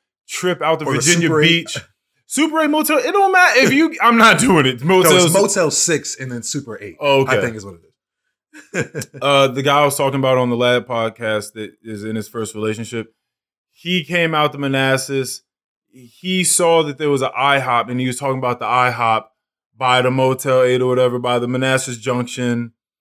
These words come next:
Speaker 1: And he was like, "Yeah, we were thinking about going to I hop first, but then it was like, nah, not in Manassas.
Speaker 2: Didn't, I
Speaker 1: Not
Speaker 2: feel
Speaker 1: at this
Speaker 2: like
Speaker 1: I hop in Manassas next to this,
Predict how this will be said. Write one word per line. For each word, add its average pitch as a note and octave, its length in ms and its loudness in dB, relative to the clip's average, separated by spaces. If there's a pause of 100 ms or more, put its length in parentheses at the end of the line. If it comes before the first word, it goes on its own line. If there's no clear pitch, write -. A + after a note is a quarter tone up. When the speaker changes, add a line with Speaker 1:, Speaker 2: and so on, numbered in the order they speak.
(420)
Speaker 1:
And C3 420 2
he B2+ 220 -6
was B2+ 220 -2
like, G#2+ 240 -4
"Yeah, A2+ 340 4
we C3 180 0
were D#3+ 100 2
thinking C#3+ 220 0
about A#2+ 220 0
going A#2+ 160 -2
to A2+ 60 0
I A2 100 2
hop A2 220 -2
first, A2 280 -4
but G2+ 120 -14
then A2+ 200 -4
it G#2+ 40 -4
was G2+ 100 -8
like, G#2 260 -6
nah, A#2 520 2 (440)
not E3+ 300 4
in F3+ 100 2
Manassas. C#3+ 880 4
Speaker 2:
Didn't, C4 320 0
I F#3+ 80 2
Speaker 1:
Not G3 100 6
Speaker 2:
feel - 100 4
Speaker 1:
at - 20 4
this F3+ 140 6
Speaker 2:
like D#3 80 2
Speaker 1:
I D#3+ 180 4
hop D#3 240 2
in D3+ 100 -2
Manassas C#3+ 460 0
next C#3+ 340 2
to D3 100 -2
this, C#3+ 240 0